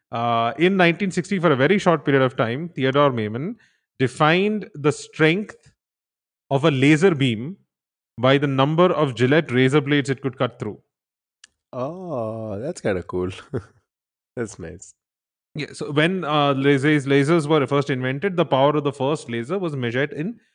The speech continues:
Speaker 1: Gillettes. And then later they were like, "Okay, this is too arbitrary, so let's find a better unit." And, uh, they went into the established units of watt and joule and whatnot. So, yeah. So, Gillettes were once a unit.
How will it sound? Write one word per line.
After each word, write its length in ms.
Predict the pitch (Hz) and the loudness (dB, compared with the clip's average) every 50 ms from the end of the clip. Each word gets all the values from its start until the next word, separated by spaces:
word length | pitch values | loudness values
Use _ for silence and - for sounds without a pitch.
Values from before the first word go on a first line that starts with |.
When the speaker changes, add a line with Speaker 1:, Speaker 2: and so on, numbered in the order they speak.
| _ _ _ - 123 | _ _ _ -6 -2
Speaker 1:
Gillettes. 640 | 151 214 285 220 139 - - - - - - - - _ _ _ _ _ _ _ _ _ _ _ _ - - | 0 2 2 0 0 -4 -10 -16 -16 -16 -16 -20 -20 _ _ _ _ _ _ _ _ _ _ _ _ -8 -4
And 140 | 160 160 170 | -2 0 0
then 100 | 170 156 | 2 2
later 260 | 160 165 156 175 175 | 2 2 2 2 0
they 100 | 160 165 | 0 2
were 120 | 156 156 147 | 0 0 0
like, 140 | 147 147 135 | 0 -2 -2
"Okay, 180 | 131 - 139 131 | -4 -4 -6 -6
this 160 | 127 120 143 | -6 -4 -6
is 120 | 139 131 | -6 -6
too 160 | - 131 127 | -6 -6 -6
arbitrary, 580 | 113 117 117 117 120 110 120 110 110 127 160 185 | -6 -6 -4 -6 -6 -6 -6 -6 -6 -6 -6 -8
so 140 | 147 131 117 | -8 -8 -6
let's 380 | 113 117 110 - - - - _ _ _ _ _ _ _ | -6 -8 -10 -10 -14 -20 -20 _ _ _ _ _ _ _
find 220 | - 131 131 127 127 | 0 0 2 2 0
a 60 | 117 | 2
better 260 | 123 120 113 - 123 | 2 2 2 2 0
unit." 360 | 110 107 107 120 185 226 - | 0 -2 -4 -6 -8 -8 -8
And, 360 | 196 156 143 135 131 123 113 - _ _ _ _ _ _ _ - | -8 -8 -8 -10 -12 -14 -16 -20 _ _ _ _ _ _ _ -20
uh, 80 | 131 135 | -16 -10
they 140 | 135 151 143 | -8 -6 -6
went 200 | 147 143 143 143 | -4 -6 -6 -8
into 160 | 139 - 147 | -10 -12 -8
the 380 | 135 139 135 135 131 127 120 120 135 | -6 -4 -2 -2 -2 -4 -6 -6 -8
established 520 | 127 - - 143 131 127 135 135 - - | -8 -4 -2 0 0 0 0 -4 -6 -6
units 240 | 127 120 117 - - | -10 -12 -10 -10 -12
of 80 | 120 113 | -12 -8
watt 240 | 107 110 110 - 120 | -6 -6 -6 -8 -10
and 120 | 110 101 | -12 -12
joule 200 | 107 107 107 107 | -10 -8 -8 -8
and 120 | 107 110 110 | -8 -10 -14
whatnot. 360 | 117 - - - - - _ _ _ _ _ _ _ _ _ _ _ _ _ _ _ _ _ _ _ _ _ | -20 -20 -20 -20 -20 -20 _ _ _ _ _ _ _ _ _ _ _ _ _ _ _ _ _ _ _ _ _
So, 60 | - 170 | -6 -4
yeah. 140 | 208 208 - - _ _ _ | -4 -4 -6 -8 _ _ _
So, 140 | - 143 127 | -6 -4 -4
Gillettes 640 | 110 123 135 156 180 170 - - - - - - | -2 0 2 4 4 2 0 -2 -10 -12 -10 -8
were 260 | 117 135 131 131 123 | -4 -2 -2 -2 -2
once 280 | 117 131 131 127 123 147 | -2 -4 -6 -6 -6 -8
a 60 | 127 | -6
unit. 480 | 127 151 175 165 117 - - - - | -6 -6 -6 -6 -8 -10 -14 -20 -20